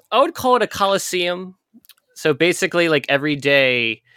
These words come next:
the weevils will come out of their nests, and then the ants would show up, and it's just basically all you hear is ants killing weevils,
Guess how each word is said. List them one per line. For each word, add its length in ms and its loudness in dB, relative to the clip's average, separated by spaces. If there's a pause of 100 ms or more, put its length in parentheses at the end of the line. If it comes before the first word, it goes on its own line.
(380)
the 120 -6
weevils 380 -4
will 80 -6
come 200 -6
out 120 2
of 80 -4
their 140 -2
nests, 380 -2
and 120 -8
then 100 -6
the 140 -4
ants 240 -4
would 100 -14
show 260 -6
up, 200 -6
and 120 -8
it's 160 -10
just 200 -10
basically 560 -2
all 160 0
you 120 -2
hear 240 -4
is 200 -6
ants 300 -4
killing 300 -8
weevils, 540 -10